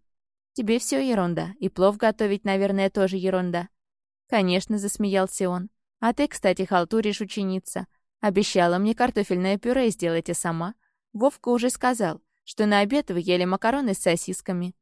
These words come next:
Он, конечно, рад был, любит это дело, но об обещании надо помнить.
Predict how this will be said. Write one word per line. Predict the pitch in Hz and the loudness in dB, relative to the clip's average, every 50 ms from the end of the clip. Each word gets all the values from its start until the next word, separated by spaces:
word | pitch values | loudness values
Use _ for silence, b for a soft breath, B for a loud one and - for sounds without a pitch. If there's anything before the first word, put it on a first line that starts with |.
| _ _ _ _ - | _ _ _ _ -4
Он, | 185 185 190 | -4 -4 0
конечно, | - 208 220 233 240 247 - - 247 262 | 2 2 2 2 2 0 0 0 0 0
рад | 285 294 269 208 156 | 2 2 0 0 0
был, | 160 175 170 170 | 0 0 0 0
любит | 180 214 262 220 180 165 - | 0 -2 -2 -2 -2 -2 -2
это | 170 165 - 175 | -2 -4 -4 -4
дело, | 156 - 170 170 160 160 160 180 - _ _ - | -6 -4 -6 -6 -4 -6 -8 -10 -14 _ _ -8
но | 175 175 180 190 240 - | -4 -2 0 0 0 0
об | - 262 254 | -2 -2 -2
обещании | 262 233 262 247 - - 294 294 285 247 190 170 165 | -2 -4 -2 -4 -4 -4 -4 -2 0 0 0 0 0
надо | 165 170 160 175 | -2 0 -2 -4
помнить. | _ - 208 214 214 208 196 196 - - | _ -2 -2 -2 0 0 -2 -4 -6 -10